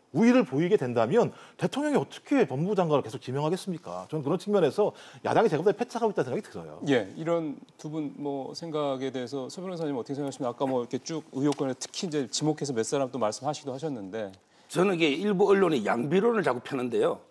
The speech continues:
Speaker 3: 이건 이게 백 프로 집권 여당의 잘못이지 양비론으로 이게 갈 문제가 아니에요.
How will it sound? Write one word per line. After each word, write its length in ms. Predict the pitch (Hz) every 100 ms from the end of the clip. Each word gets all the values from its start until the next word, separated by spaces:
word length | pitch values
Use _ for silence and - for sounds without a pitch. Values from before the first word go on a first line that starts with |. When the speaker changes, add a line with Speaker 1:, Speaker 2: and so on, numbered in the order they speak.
| _ _ _
Speaker 3:
이건 220 | 180 202 220
이게 240 | 180 -
백 220 | - -
프로 260 | - 247 175
집권 440 | - - 240 214
여당의 380 | 139 151 208 190
잘못이지 720 | - 113 147 151 120 139 117 - _ _ _ 117
양비론으로 560 | 147 151 190 247 240
이게 160 | 190 160
갈 160 | - 160
문제가 380 | 190 190 196 -
아니에요. 360 | 120 170 107